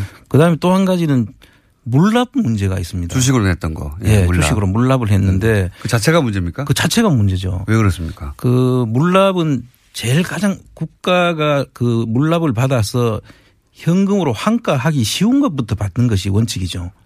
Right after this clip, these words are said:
Speaker 2: 그렇죠. 세금은 현금으로 받아야지. 뭐 정부가
Speaker 1: 네.
Speaker 2: 주식 투자하는 것도 아니고. 예.
Speaker 1: 심지어는 그 지금 여기 이건 좀 케이스는 다릅니다만 비상장 주식 같은 경우에는
Speaker 2: 네.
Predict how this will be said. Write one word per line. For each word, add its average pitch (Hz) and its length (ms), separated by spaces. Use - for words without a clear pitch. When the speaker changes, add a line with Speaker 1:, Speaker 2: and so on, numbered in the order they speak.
Speaker 2:
그렇죠. 165 240
세금은 208 440
현금으로 214 400
받아야지. 120 600
뭐 104 360
정부가 151 720
Speaker 1:
네. 139 100
Speaker 2:
주식 156 220
투자하는 156 280
것도 117 200
아니고. 98 400
예. 135 40
Speaker 1:
심지어는 180 800
그 143 220
지금 156 260
여기 147 560
이건 131 280
좀 127 180
케이스는 135 340
다릅니다만 113 600
비상장 190 560
주식 160 200
같은 107 300
경우에는 95 580
Speaker 2:
네. 87 160